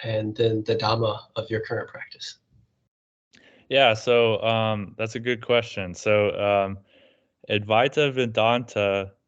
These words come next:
Speaker 2: it makes, uh, claims about the nature of consciousness, uh, that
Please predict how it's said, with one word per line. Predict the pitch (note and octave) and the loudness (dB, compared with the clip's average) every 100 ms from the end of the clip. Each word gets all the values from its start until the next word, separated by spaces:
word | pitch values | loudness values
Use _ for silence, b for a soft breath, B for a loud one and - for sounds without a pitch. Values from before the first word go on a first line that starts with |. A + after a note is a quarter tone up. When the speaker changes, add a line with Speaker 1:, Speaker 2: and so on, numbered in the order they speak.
| _ _ _ _ _ _ _ - | _ _ _ _ _ _ _ -4
Speaker 2:
it | G#2 G2+ | -4 -2
makes, | G#2+ A#2+ A#2+ A#2 - - - - | 0 0 0 -6 -18 -20 -20 -20
uh, | B2 G#2+ G#2 G2+ F#2+ F2+ F2+ _ _ _ - | -6 -2 0 0 0 -4 -8 _ _ _ -20
claims | - A2+ A#2+ C3 C#3+ - - | -8 -2 -2 -2 -4 -10 -10
about | G#2+ G2 G2+ G2+ G2+ - - _ _ | -8 -2 0 0 -4 -14 -20 _ _
the | F#2+ | -12
nature | F#2 G2+ G#2+ - G#2 | -6 -4 -6 -4 -4
of | G2 G2 | -4 -6
consciousness, | - G2 G2+ G#2+ G#2 - A2+ A2+ A2+ - - _ _ _ _ _ _ _ _ | -8 -6 -6 -8 -10 -6 -4 -4 -6 -14 -20 _ _ _ _ _ _ _ _
uh, | F#2+ F#2 F#2 F#2 F#2 _ _ _ - | 0 2 2 0 -4 _ _ _ -16
that | G#2 G2+ F#2+ | -4 -2 -2